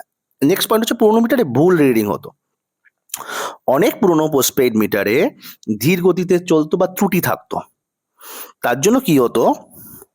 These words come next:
রিডিংটা সঠিক উঠতো না বা বেশি উঠতো অনেক সময়, অনেক প্রবলেম ছিল। এছাড়াও রিডারের তো এরর হতোই, রিডার, রিডার যদি ভুল ইউনিট নিত তাহলে আপনার বিলের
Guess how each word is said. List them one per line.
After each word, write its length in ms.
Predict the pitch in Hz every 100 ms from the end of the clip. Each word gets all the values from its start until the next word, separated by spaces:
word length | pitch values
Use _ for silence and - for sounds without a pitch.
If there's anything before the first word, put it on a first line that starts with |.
| -
রিডিংটা 320 | 139 151 170
সঠিক 340 | 220 120 165 160 -
উঠতো 320 | 139 143 131
না 140 | 110 - - _ _ - - - - -
বা 220 | 123 117 147 277 - 120
বেশি 280 | 170 - 139
উঠতো 300 | 104 - 107
অনেক 160 | 90 90
সময়, 260 | - - -
অনেক 160 | 170 185
প্রবলেম 340 | 156 143 180 135
ছিল। 220 | - 76 - _ _ _ - -
এছাড়াও 280 | 127 196 196
রিডারের 360 | 139 135 190 214
তো 80 | 202 208
এরর 280 | 151 165 170 -
হতোই, 320 | - 143 143 85
রিডার, 260 | 104 117 135 _ -
রিডার 200 | 135 147
যদি 160 | 143
ভুল 200 | 135 135 139
ইউনিট 220 | 135 131
নিত 140 | 127 117
তাহলে 220 | 123 123
আপনার 240 | 117 123 120 - - - - 120
বিলের 380 | 120 123 123 120